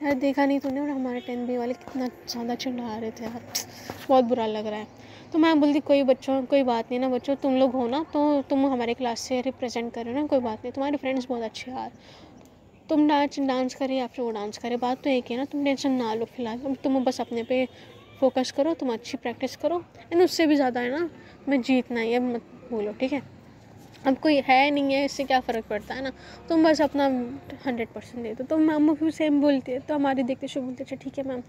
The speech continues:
बस ये time को तो बस चौदह minute बाकी है ना ये period ख़त्म होने के लिए, फिर हम क्या करें?"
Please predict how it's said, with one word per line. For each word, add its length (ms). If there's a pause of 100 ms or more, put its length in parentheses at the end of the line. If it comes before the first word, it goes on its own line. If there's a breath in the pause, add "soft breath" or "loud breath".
(400 loud breath)
बस 200
ये 100
time 300
को 140
तो 120
बस 280
चौदह 320
minute 160
बाकी 260
है 60
ना 60
ये 160
period 240
ख़त्म 240
होने 240
के 100
लिए, 60
फिर 160
हम 140
क्या 200
करें?" 200